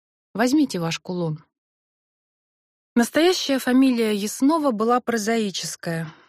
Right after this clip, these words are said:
Кузин. Михаил Сергеевич,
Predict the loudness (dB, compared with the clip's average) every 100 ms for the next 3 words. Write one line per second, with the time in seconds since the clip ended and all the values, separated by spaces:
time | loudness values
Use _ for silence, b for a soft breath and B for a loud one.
0 | B 0 2 2 -2 -4 -10 _ _ _
1 | _ _ _ _ _ _ _ _ _ _
2 | -4 0 2 2 0 -2 -2 0 0 -2
3 | -4 -8